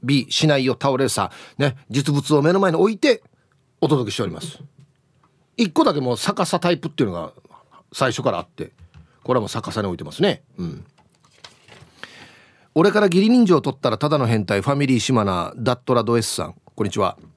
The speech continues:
お花を植えよう。アンケートをA。な、な、なんでか急にお花は。こんなキャラだっけ？あれ？はい。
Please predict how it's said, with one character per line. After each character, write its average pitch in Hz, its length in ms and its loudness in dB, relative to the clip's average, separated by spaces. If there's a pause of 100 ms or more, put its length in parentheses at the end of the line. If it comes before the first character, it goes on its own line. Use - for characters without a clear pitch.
(840)
お 147 100 2
花 220 380 2
を 196 140 4
植 180 120 6
え 160 80 4
よ 127 320 2
う。 - 40 -20 (760)
ア 202 120 2
ン 233 100 -2
ケ 202 140 4
ー - 20 2
ト 123 180 0
を 139 80 0
A。 117 220 0
な、 143 100 0
な、 180 400 2
な 151 160 2
ん 180 40 4
で 170 100 0
か 180 100 -4
急 131 180 2
に 107 80 2
お 98 60 -2
花 92 220 -2
は。 85 160 -8 (840)
こ 262 100 2
ん 277 80 6
な 277 80 4
キ - 80 2
ャ 190 60 6
ラ 147 40 2
だ 120 80 0
っ - 80 -18
け？ 101 120 -2
あ 92 40 4
れ？ - 60 -2 (720)
は 123 160 0
い。 - 40 -12